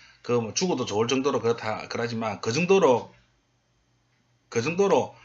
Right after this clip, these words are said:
알고 싶다는 욕망을 이야기한 거죠. 뭐, 드-, 들어-, 들으면, 그거 들으면 모든 게 끝난다는 그런 건 아닐 것 같습니다. 정말로 우리가 어떤 식으로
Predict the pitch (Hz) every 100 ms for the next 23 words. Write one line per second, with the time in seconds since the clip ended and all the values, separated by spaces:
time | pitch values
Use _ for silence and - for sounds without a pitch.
0 | - - 107 131 190 226 220 175 131 226
1 | 277 302 247 143 110 104 101 110 110 101
2 | 110 101 - 87 85 98 - 127 160 190
3 | 156 123 - 180 143 110 92 - 127 185
4 | 165 120 95 - - - - 233 135 110
5 | - 156 170 160 151 123 147 135 101 90
6 | 90 92 - 98 - 98 92 - - -
7 | _ - _ _ _ - - 110 120 135
8 | 143 139 - - - - _ _ _ 113
9 | 147 117 107 151 151 - 143 127 117 110
10 | 110 -